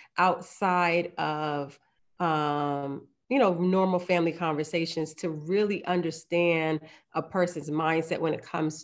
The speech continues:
to business, right? 'Cause you want to know that this is gonna work well for you, that we will match up, that our energies will,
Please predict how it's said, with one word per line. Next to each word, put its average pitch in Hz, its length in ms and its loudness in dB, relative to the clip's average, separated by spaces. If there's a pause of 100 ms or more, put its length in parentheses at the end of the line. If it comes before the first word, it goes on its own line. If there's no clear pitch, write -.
(140)
to 147 300 -4 (140)
business, 156 800 -2 (300)
right? 151 400 0 (280)
'Cause 170 160 -8
you 185 120 -2
want 180 540 2
to - 120 -8
know 165 540 0
that - 240 -8
this 170 240 -2
is 156 100 -12
gonna 147 220 -2
work 147 340 -4
well 139 460 -2
for 156 400 -4
you, 147 680 0 (240)
that - 140 -2
we 165 140 0
will 160 300 0
match 147 460 -2
up, 147 220 -4
that 147 100 -4
our 143 160 -2
energies 151 500 -4
will, 147 600 0